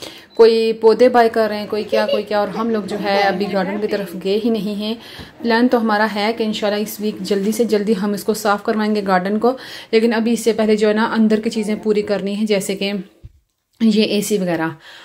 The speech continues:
और उसके बाद जो है हस्बैंड मेरे, अ, अगले दिन लेके आए थे ये ग्रोसरी, तो उसका भी क्लिप था मेरे पास। इत-, हमारी जो ग्रोसरी है ना वो वीकली ग्रोसरी बहुत ही कम होती है। अगर हम ऊट पटांग की चीज़ें ना लेना तो हमारा जो बजट है ना वो आउट नहीं होता। इस बार हस्बैंड जो है अकेले ही गए थे ग्रोसरी करने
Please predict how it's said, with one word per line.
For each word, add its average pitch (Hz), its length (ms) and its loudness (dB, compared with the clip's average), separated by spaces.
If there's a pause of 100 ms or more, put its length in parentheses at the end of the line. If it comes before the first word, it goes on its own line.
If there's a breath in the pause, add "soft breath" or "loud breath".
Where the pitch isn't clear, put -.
(340 loud breath)
और 240 180 4
उसके 269 240 0
बाद 247 180 2
जो 240 80 -2
है 247 160 2
हस्बैंड 240 360 0
मेरे, 220 360 4 (240 loud breath)
अ, 214 360 0
अगले 226 260 2
दिन 254 180 0
लेके 220 220 -2
आए 196 200 0
थे 214 200 -2
ये 208 180 0
ग्रोसरी, 196 420 -4
तो 220 120 -2
उसका 208 260 -2
भी 226 120 0
क्लिप 226 300 -2
था 240 60 0
मेरे 226 160 0
पास। 226 260 0
इत-, 220 180 -6
हमारी 208 360 -2
जो 220 180 0
ग्रोसरी 196 440 -4
है 220 60 -2
ना 233 120 0
वो 240 100 0
वीकली 202 320 -2
ग्रोसरी 214 320 -2
बहुत 202 240 -4
ही 208 60 -4
कम 190 160 -4
होती 190 240 -4
है। 208 180 -2 (380 loud breath)
अगर 240 180 4
हम 233 200 2
ऊट 240 160 0
पटांग 233 280 0
की 240 60 -4
चीज़ें 220 300 0
ना 220 160 2
लेना 220 280 0
तो 226 80 -4
हमारा 208 300 0
जो 202 260 0
बजट 196 340 0
है 226 100 0
ना 214 120 0
वो 214 100 2
आउट 196 320 -2
नहीं 202 220 -2
होता। 180 320 -2
इस 233 220 -4
बार 233 140 0
हस्बैंड 214 300 -2
जो 226 80 0
है 214 180 -2
अकेले 202 260 -2
ही 254 100 -2
गए 214 180 0
थे 226 100 -4
ग्रोसरी 202 360 -6
करने 208 280 -6